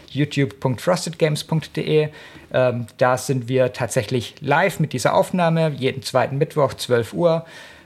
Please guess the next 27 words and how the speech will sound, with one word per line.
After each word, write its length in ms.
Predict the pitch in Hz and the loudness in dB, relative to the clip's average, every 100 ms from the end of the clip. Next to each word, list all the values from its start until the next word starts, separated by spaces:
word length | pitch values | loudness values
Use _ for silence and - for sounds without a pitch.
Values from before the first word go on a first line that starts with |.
| _ - | _ -2
Ähm, 540 | 127 127 131 127 - - - - | 0 2 2 -2 -8 -14 -10 0
und 440 | 131 131 127 - | 2 2 -2 -2
ihr 120 | 139 | -2
könnt 380 | - 131 117 - | 0 0 0 0
auch 240 | 113 107 - - _ - | 0 -2 -8 -20 _ -2
live 300 | 120 113 113 | 2 2 0
Fragen 560 | - - 127 131 135 | -10 -2 0 0 0
im 100 | 113 | -4
Chat 240 | 107 208 208 | 2 2 2
stellen, 400 | - 175 160 143 | 0 0 2 0
die 100 | 127 | 0
wir 80 | 127 | 2
dann 180 | 120 | 2
im 120 | 110 - | 0 0
Anschluss 420 | 147 - 143 - | -2 2 0 0
an 160 | 123 | -4
die 120 | 117 117 | -2 -2
Podcast-Aufnahme 880 | 131 - 117 110 110 107 113 107 110 | -4 -2 -4 -2 -4 -2 -2 -2 -4
immer 200 | 107 104 | -6 -6
beantworten. 680 | - 180 - 156 - 147 135 - - - _ _ _ - | -4 -4 0 0 0 -4 -4 -12 -20 -20 _ _ _ -4
Ähm, 440 | 135 131 123 - - | 0 2 0 -4 -4
ihr 180 | 170 196 | 2 2
könnt 420 | - 160 156 - | 2 0 0 0
uns 500 | 147 139 123 - - - _ _ | 0 2 -2 -6 -8 -14 _ _
auf 160 | 131 117 | 0 2
Discord 460 | - 240 - 135 - | 2 0 2 2 0
besuchen, 560 | 156 190 180 185 175 | -4 -4 0 2 0